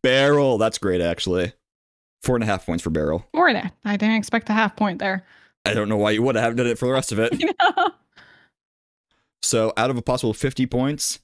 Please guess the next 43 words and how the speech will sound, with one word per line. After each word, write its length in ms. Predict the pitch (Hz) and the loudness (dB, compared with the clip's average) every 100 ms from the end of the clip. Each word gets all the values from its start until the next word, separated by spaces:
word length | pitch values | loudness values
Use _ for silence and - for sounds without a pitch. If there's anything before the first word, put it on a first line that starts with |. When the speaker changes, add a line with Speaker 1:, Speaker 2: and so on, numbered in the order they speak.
| _ | _
Speaker 1:
you 220 | 98 110 | -2 0
got 200 | 101 - | 0 -2
thirty-nine 320 | - 123 117 107 | -2 0 0 0
and 100 | 95 | -2
a 40 | |
half. 360 | 78 98 - - _ _ _ _ _ _ _ _ - | -2 -4 -8 -18 _ _ _ _ _ _ _ _ -6
Not 160 | - 508 | -2 0
bad. 180 | 165 - _ _ - | -2 -6 _ _ -6
Speaker 2:
That's 160 | 370 | -6
a 40 | - | 0
pretty 160 | 480 427 | 0 2
good 160 | 277 - | 0 -4
score. 400 | - 262 226 247 | -6 -2 0 0
I 100 | 339 | 2
don't 140 | 330 | 2
know 80 | 285 | 2
what 100 | 262 | 0
that 160 | 254 214 | 0 -2
is 180 | 220 | -4
in, 100 | 254 | -4
like, 140 | 220 208 | -6 -6
grading 400 | 214 196 185 190 | -6 -6 -8 -10
wise, 320 | 185 180 277 | -10 -10 -12
but 160 | 311 - _ | -14 -18 _
I'll 60 | - - | -20 -12
take 180 | 208 - | -12 -12
it. 120 | - _ _ | -18 _ _
Speaker 1:
I 120 | 92 95 | -6 -2
mean, 260 | 95 87 - | -2 -4 -8
let's 200 | 98 92 | -8 -6
see. 320 | - 60 80 - _ _ _ _ _ _ _ _ _ _ _ _ | -6 -6 -8 -10 _ _ _ _ _ _ _ _ _ _ _ _
What's, 140 | - 214 | -4 0
uh, 460 | 151 101 98 87 - | 0 0 0 -2 -2
eighty 220 | 104 98 | -4 -2
percent? 440 | 98 107 117 - - | -4 -4 -4 -6 -16
Speaker 2:
I'll 460 | _ _ - - | _ _ -4 0
ta- 60 | - | 2
Speaker 1:
Seventy-nine 320 | 87 80 80 | 2 0 -2
technically, 540 | 80 80 85 85 101 - | -2 -4 -4 -2 -2 -2
Speaker 2:
I'll 100 | 233 | -4
take 180 | 240 214 | -2 -2
Speaker 1:
but 80 | 214 | -2
Speaker 2:
a 200 | 214 | -2